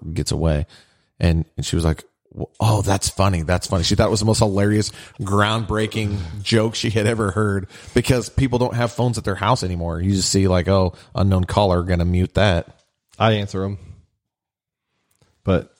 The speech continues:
Speaker 2: yeah, our kids aren't gonna know the glory of crank calls anymore. 'Cause we used to go through the phone book just as a kid, like,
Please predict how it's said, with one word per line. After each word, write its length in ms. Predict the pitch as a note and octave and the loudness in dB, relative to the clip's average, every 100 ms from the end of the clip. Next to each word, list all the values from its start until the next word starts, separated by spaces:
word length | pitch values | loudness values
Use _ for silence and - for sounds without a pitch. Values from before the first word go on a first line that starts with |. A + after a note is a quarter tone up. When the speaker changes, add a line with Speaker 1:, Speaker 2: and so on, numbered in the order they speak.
| _ | _
Speaker 2:
yeah, 200 | A#2+ B2 F2+ - _ _ - | 0 0 0 -8 _ _ -6
our 100 | A2 | -4
kids 240 | - B2+ A2+ | 0 0 2
aren't 140 | G#2+ | 2
gonna 160 | A2 G#2 | 2 2
know 140 | G#2 | 2
the 100 | F#2 | 0
glory 360 | F2 F#2 G2+ F2+ | 0 2 2 0
of 100 | - | 0
crank 240 | G#2 E2 | -2 -2
calls 320 | - G2 G2 | 0 0 0
anymore. 440 | E2+ D#2 D2 D#2+ E2+ _ _ _ _ _ _ _ _ _ _ _ | 0 -2 -4 -6 -8 _ _ _ _ _ _ _ _ _ _ _
'Cause 160 | G2 | 0
we 80 | G2 | 2
used 120 | A2+ | 2
to 80 | - | 2
go 160 | G2 G2 | 2 2
through 180 | - F#2 | 2 -2
the 80 | |
phone 300 | F2 - G#2 | 0 2 2
book 300 | F2+ - - - _ _ _ | 2 -2 -6 -20 _ _ _
just 160 | F2 - | -8 -2
as 120 | E2+ | 0
a 60 | E2 | 0
kid, 300 | - F#2 D#2 | 0 0 0
like, 260 | C2+ - | -6 -10